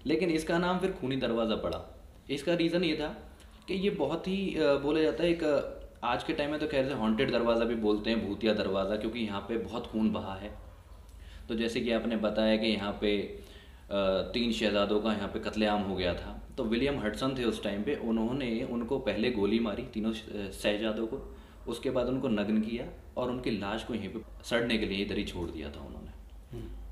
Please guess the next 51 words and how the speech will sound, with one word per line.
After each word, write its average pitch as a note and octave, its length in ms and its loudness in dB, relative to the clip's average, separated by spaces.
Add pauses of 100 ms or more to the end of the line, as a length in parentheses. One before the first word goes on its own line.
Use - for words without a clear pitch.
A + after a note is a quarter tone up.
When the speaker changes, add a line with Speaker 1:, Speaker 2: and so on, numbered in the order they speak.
(140)
Speaker 1:
और D#3+ 180 2
भी, F3 260 2
अ, A#2 140 2
चौदह B2+ 340 2
दरवाजे C#3+ 480 4
थे, C#3+ 80 2
जिनमें C3+ 280 0
से C3+ 120 -2
खैर B2+ 280 0
अब G#2+ 260 2
तो A#2+ 220 -2
बचे A#2 260 0
नहीं A#2+ 200 0
हैं, - 180 -6 (100)
मात्र A2+ 340 -4
छह - 160 0
दरवाजे A2+ 380 2
हमारे A2 220 -2
पास G#2+ 100 0
बाकी F#2+ 260 0
बचते - 300 -4
हैं। E3+ 80 8
Speaker 2:
कश्मीरी C4 380 10
गेट A3 300 12
भी G3+ 280 10
हम F3+ 180 10
सुनते F#3+ 280 10
हैं, F#3 240 12
Speaker 1:
हाँ। F3+ 80 6
Speaker 2:
जहाँ F3 200 12
बस F#3 160 12
अड्डा F3+ 220 12
भी E3+ 140 10
है D#3+ 100 12
हमारा। C#3+ 260 8
Speaker 1:
हाँ, F#2 280 0
कश्मीरी F3+ 360 4
गेट F#3 260 4
है, G3+ 60 4
उस E3+ 140 4
दरवाजे D#3 380 4
को E3+ 100 4
बनाने B2+ 300 2
का D#3 120 0
मेन B2+ 260 2
मकसद D3 340 2
ये C3+ 200 2
था A#2+ 80 -2
कि D#3+ 120 0
वह, B2 420 -2
अ, A#2+ 360 0